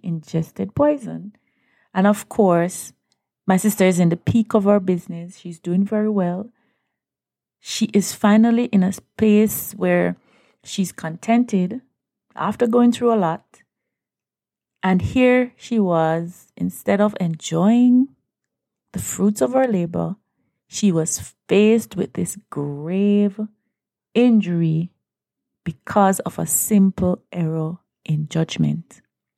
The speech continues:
Dark, dark underpainting. So, I mean,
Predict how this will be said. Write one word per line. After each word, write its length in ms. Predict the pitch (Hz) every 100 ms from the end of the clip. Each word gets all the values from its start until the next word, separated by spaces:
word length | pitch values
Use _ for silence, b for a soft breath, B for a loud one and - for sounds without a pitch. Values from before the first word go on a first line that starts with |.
| _ _ _ _ _ _ _ _ _ -
Dark, 460 | 170 151 - - _ _
dark 380 | - 147 147 - -
underpainting. 840 | 147 151 160 - 160 - - 55 - _ _ _ _ _ _ _ _
So, 520 | - - 240 226 - _ _ 185
I 60 |
mean, 560 | 190 185 185 180 190